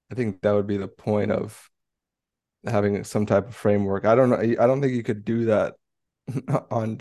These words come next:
like, how would you enforce that on chain when the a-, assets,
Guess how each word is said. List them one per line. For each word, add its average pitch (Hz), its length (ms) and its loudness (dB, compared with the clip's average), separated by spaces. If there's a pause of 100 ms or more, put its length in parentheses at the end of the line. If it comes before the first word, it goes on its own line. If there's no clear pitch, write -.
like, - 220 -6
how 113 160 -2
would 113 160 -2
you 110 100 2
enforce 107 480 -2
that 107 220 -2
on 104 260 -2
chain 107 360 -2
when 104 120 -4
the 104 120 -4
a-, 101 360 -2
assets, 107 640 -2